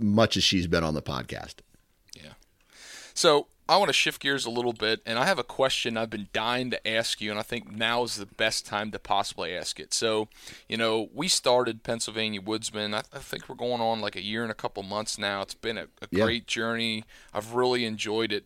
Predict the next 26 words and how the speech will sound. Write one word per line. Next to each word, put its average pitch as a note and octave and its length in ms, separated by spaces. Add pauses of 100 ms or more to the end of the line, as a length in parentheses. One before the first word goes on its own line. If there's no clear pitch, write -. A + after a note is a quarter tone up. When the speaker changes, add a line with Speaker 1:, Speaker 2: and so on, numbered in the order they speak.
(440)
Speaker 2:
And A#2+ 340
I D3+ 80
didn't A#3 220
know C#3 220
really B2 280
what A2 360
to - 160
expect - 560
when A2 120
I G2+ 80
was G2 160
going G#2+ 280
through, C3+ 320
but F#2+ 140
one E3 140
of D4 60
the A#3 60
things D#3+ 280
I've G#2 200
learned G#2+ 560 (760)
doing B2 260
these A2 220
weekly G#2 360
shows A2 400
and G#2 100
having G2+ 380